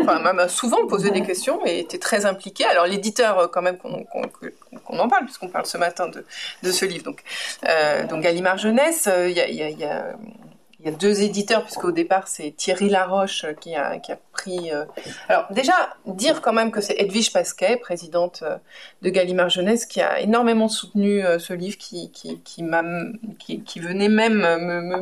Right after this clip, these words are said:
Speaker 1: me chercher en me disant, « Bon, euh, il faut vraiment que tu le fasses. » C'est très important, et qui était très attachée, qui est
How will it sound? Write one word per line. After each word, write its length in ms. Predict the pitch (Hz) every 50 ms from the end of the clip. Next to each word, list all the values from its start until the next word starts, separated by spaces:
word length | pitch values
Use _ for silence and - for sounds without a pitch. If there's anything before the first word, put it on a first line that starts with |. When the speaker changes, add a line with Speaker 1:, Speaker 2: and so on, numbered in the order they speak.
| 180 180 185
Speaker 1:
me 40 | 190
chercher 640 | 208 - 247 240 247 - - 233 214 262 294 302 240
en 80 | 185 175
me 80 | 175
disant, « 220 | 185 185 196 202 202
Bon, 320 | 202 226 240 240 226 190
euh, 160 | 175 180 180
il 100 | 175 202
faut 160 | - - 240
vraiment 380 | 220 208 214 233 269 285 320 330
que 100 | 330 -
tu 140 | - - -
le 60 | -
fasses. » 400 | - - 214 226 320 330 - - - - - - - - - -
C'est 160 | - - 185
très 220 | - - 269 269 254
important, 440 | 247 240 214 220 220 - 254 277
et 80 | 320 311
qui 160 | 311 - 196
était 220 | 175 - - - 170
très 360 | - - - 285 285 262 254
attachée, 500 | 233 233 - 202 202 - - 214 214 208
qui 120 | - -
est 140 | - - -